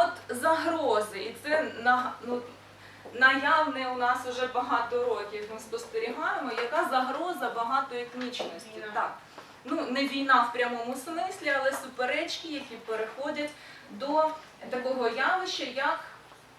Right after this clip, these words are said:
Speaker 1: сепаратизм. Що таке сепаратизм? Пам'ятаємо? Не знаю, вчили, не вчили. Тобто це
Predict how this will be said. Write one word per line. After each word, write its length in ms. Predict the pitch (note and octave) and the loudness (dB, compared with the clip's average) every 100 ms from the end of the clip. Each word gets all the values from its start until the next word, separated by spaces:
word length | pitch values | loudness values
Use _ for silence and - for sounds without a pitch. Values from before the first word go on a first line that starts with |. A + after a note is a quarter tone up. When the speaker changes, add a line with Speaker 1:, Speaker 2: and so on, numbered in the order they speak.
| - | -12
Speaker 1:
сепаратизм. 880 | - C#4+ C4 A#3 A3+ - - - - - - | -6 -2 0 2 2 0 -8 -10 -12 -18 -16
Що 100 | - | -14
таке 220 | D4+ - A3+ | -10 -6 -6
сепаратизм? 720 | A3 G3 G3 G3 F#3+ F#3 G3 G3 | -8 -10 -8 -8 -10 -14 -14 -10
Пам'ятаємо? 640 | A3+ C4 D4 G#4+ A4 E4+ E4 - - - D#4+ - - B3 B3 - A3+ A3 | -8 -8 -8 -8 -10 -12 -14 -18 -20 -18 -18 -18 -18 -16 -16 -16 -16 -8
Не 100 | B3 | -6
знаю, 220 | G#3 G3 - - | -6 -8 -8 -6
вчили, 320 | B3 A3+ A3 | -4 -4 -4
не 100 | A#3 | -4
вчили. 500 | - - F4 E4+ D4+ - - | -6 -6 -4 -4 -4 -8 -12
Тобто 260 | G#3 G#3 A#3 | -10 -6 -6
це 400 | A#3 A#3+ A3 | -2 2 2